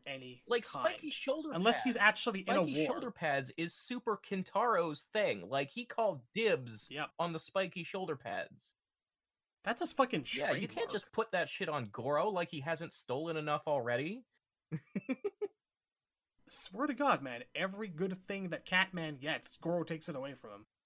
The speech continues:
Speaker 1: And, like, I just, I don't like the idea of Goro using weapons unless he's actually in a
Speaker 2: Yeah.
Speaker 1: war. He shouldn't
Speaker 2: Yeah,
Speaker 1: need
Speaker 2: no,
Speaker 1: to.
Speaker 2: like,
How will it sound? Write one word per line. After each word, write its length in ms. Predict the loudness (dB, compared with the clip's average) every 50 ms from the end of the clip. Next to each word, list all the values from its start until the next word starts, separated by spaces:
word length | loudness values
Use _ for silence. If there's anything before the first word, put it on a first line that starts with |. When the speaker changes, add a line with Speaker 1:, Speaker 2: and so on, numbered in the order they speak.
| _ _ _ _ _ _ _ _ _ _ _ _ _ _ _ _ -4
Speaker 1:
And, 100 | -2 0
like, 140 | 0 0 2 2
I 120 | 2 2
just, 180 | 2 0 0 0 0
I 60 | 0
don't 380 | 0 0 2 4 4 4 2 0 -6
like 380 | -4 0 0 0 0 -2 -6 -8
the 140 | -6 -4
idea 440 | -2 -2 -2 -2 -2 -4 -4 -4 -4
of 200 | -4 -6 -8 -8
Goro 260 | -4 -2 -2 0 0
using 320 | -2 -2 -2 -2 -2 -4 -4
weapons 340 | -6 -8 -8 -8 -8 -8 -10
unless 220 | -10 -10 -10 -8 -10
he's 140 | -10 -6 -4
actually 460 | -2 -2 -2 -4 -8 -10 -10 -12 -10 -8
in 140 | -6 -6
a 60 | -6 -6
Speaker 2:
Yeah. 160 | -6 -6 -6
Speaker 1:
war. 180 | -6 -8 -12 -18 _ _ _ _ _ _ _ _ _ _ _
He 280 | -14 -8 -6 -4 -4 -2
shouldn't 480 | -4 -4 -4 -4 -4 -4 -6 -8 -8 -8 -6
Speaker 2:
Yeah, 140 | -4 -4 -4
Speaker 1:
need 100 | -4 -2 -2
Speaker 2:
no, 40 | -2
Speaker 1:
to. 240 | -2 -2 -4 -4
Speaker 2:
like, 300 | -4 -4 -4 -4 -6 -8